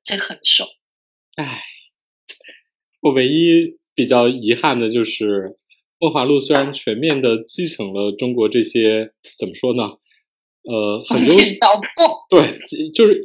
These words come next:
Speaker 2: 有好的东西，也有非常糟粕的东西啊，但它可能是中国老百姓心中一个比较标准化的东西。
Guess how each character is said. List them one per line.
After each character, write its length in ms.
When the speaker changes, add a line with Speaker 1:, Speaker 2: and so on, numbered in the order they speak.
Speaker 2:
有 120
好 180
的 100
东 160
西， 120
也 180
有 180
非 120
常 420
糟 140
粕 200
的 140
东 180
西 120
啊， 260
但 140
它 100
可 140
能 120
是 220
中 140
国 100
老 100
百 140
姓 220
心 260
中 380
一 120
个 320
比 200
较 160
标 240
准 180
化 160
的 100
东 240
西。 300